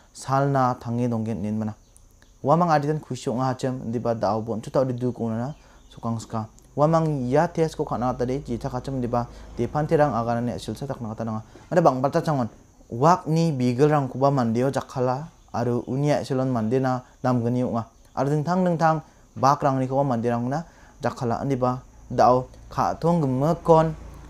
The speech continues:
Ino mandi ni kha thong thathik na. Ide ram ram kha mung ja, diba, chenga chuso ka na ka tamat na hacham. Diba, beben ya bon chut kepada mung ja, diba, luton kang kuangin, aru nam dapat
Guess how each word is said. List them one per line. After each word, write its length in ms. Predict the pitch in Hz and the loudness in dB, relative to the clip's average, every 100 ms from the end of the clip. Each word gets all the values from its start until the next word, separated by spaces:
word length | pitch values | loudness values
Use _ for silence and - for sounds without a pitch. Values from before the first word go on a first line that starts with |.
| - | -10
Ino 160 | - 147 | -2 0
mandi 400 | 147 123 117 135 | 2 0 0 -2
ni 160 | 151 151 | 0 -2
kha 240 | - 98 | -6 -10
thong 240 | 135 131 | -8 -8
thathik 360 | 117 113 - 127 | -8 -12 -8 -6
na. 120 | 123 120 | -4 -4
Ide 240 | - 151 170 | 0 4 6
ram 220 | 143 131 | 6 4
ram 180 | 147 160 | 2 2
kha 160 | 139 | 0
mung 260 | 147 123 120 | 0 0 0
ja, 180 | 135 123 | 0 2
diba, 440 | 123 120 123 117 - | 2 2 2 0 -8
chenga 200 | _ 131 127 | _ -8 -6
chuso 220 | 123 131 | -6 -4
ka 60 | 127 | -2
na 180 | 123 117 | -2 -4
ka 120 | 117 | -4
tamat 160 | 120 | -6
na 80 | 85 113 | -6 -10
hacham. 240 | - 117 - _ _ _ - | -10 -12 -12 _ _ _ -6
Diba, 120 | 139 | -2
beben 320 | 139 127 147 160 | 0 2 2 2
ya 120 | 143 | 0
bon 200 | 127 82 | -2 -6
chut 160 | - | -12
kepada 320 | - 123 131 139 | -16 -2 0 0
mung 220 | 123 127 | -2 -4
ja, 180 | 131 147 | -4 -6
diba, 420 | 175 110 117 113 113 - - _ | -10 -8 -6 -6 -8 -16 -20 _
luton 260 | 117 127 139 | -8 -6 -4
kang 240 | 143 147 | -2 -2
kuangin, 360 | 143 143 147 160 | -2 -2 -2 -4
aru 160 | - 123 | -4 -2
nam 220 | 117 107 | -2 -2
dapat 240 | 110 113 | -4 -6